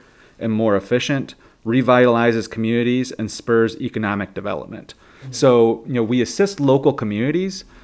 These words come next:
Speaker 1: but, you know, through, you know, regional issues that transcend those, uh, you know, jurisdictional boundaries. And specifically, I'm a, a planner, so I work a lot with, uh, transportation-related issues.
Speaker 2: Mm-hmm.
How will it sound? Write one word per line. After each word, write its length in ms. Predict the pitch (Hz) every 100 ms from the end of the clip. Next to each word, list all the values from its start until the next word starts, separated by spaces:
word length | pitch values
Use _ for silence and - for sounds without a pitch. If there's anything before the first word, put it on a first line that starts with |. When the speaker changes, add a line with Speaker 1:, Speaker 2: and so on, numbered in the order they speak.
| - 113
Speaker 1:
but, 200 | 127 151
you 60 |
know, 140 | 127 113
through, 680 | - 139 147 143 139 127 -
you 80 | 131
know, 280 | 107 101 -
regional 440 | 120 151 135 123 -
issues 420 | 127 - 107 104
that 160 | 104 -
transcend 720 | 131 117 110 - 113 104 101
those, 420 | 104 107 101 101 - - - -
uh, 260 | 110 101 101
you 80 |
know, 80 | 113
jurisdictional 720 | - 127 110 - 113 - 95
boundaries. 680 | 90 87 90 78 52 92 - - _ _ - -
And 120 | 127 117
specifically, 760 | - 139 190 175 147 127 123
I'm 340 | - 123 120 113
a, 260 | 104 101
a 60 | -
planner, 640 | - 123 123 127 127 127
so 160 | - 113
I 140 | 90
work 280 | 120 120 120
a 80 | 98
lot 300 | 110 110 -
with, 180 | 101 -
uh, 200 | 95 92
transportation-related 1040 | - 131 131 104 135 139 160 147 151 151
issues. 420 | 156 - 185 190
Speaker 2:
Mm-hmm. 120 | -